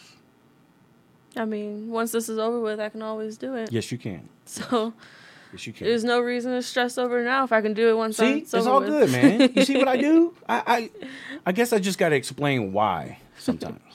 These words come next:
Speaker 2: I'm not gonna explain to you why all the time.
Speaker 1: Or you just gotta let, let me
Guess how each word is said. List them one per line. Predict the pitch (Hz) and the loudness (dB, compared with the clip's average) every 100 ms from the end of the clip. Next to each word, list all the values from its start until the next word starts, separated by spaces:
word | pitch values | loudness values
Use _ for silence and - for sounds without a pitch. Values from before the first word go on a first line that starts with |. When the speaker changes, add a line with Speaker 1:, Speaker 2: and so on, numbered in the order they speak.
| - _ _ _ _ _ _ _ | -20 _ _ _ _ _ _ _
Speaker 2:
I'm | 98 101 | -8 -4
not | 113 113 | -4 -4
gonna | 113 | -6
explain | - - 101 | -8 -10 -10
to | - | -8
you | 95 | -10
why | 82 73 | -8 -10
all | 58 50 | -14 -18
the | - | -20
time. | - - | -20 -14
Speaker 1:
Or | - 226 | -4 -2
you | 262 | -2
just | 247 254 | -6 -6
gotta | 240 | -4
let, | 226 233 220 - 220 | -2 -2 -2 -8 -8
let | 220 220 | -4 -4
me | 226 | -4